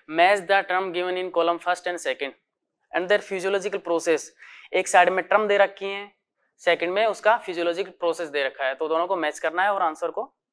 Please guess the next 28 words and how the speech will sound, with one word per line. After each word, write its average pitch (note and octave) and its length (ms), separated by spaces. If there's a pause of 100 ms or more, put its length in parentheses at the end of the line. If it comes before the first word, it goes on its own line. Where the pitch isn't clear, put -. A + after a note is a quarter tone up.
(320)
देखना C3+ 260
है, A#2 200 (200)
ठीक D#3 200
है। G#3 80 (720)
देखो E3+ 240 (520)
पीसीटी A3 420
की G3+ 140
बात C#3 240
करें, E3+ 300 (480)
पीसीटी F#3+ 340
का G3+ 120
काम F#3+ 240
क्या G3 160
है? F#3+ 180 (560)
रीएब्जॉर्प्शन G3 800
करना, F3+ 360 (140)
मैक्सिमम F3 640
रीएब्जॉर्प्शन F3 480
होता E3 280
है F3 360
सेवेंटी E3+ 520
से F#3 180
एटी E3 260
परसेंट E3 340
क्या D#3+ 120
होता D#3+ 140
है? D#3 60
इलेक्ट्रोलाइट। D3 460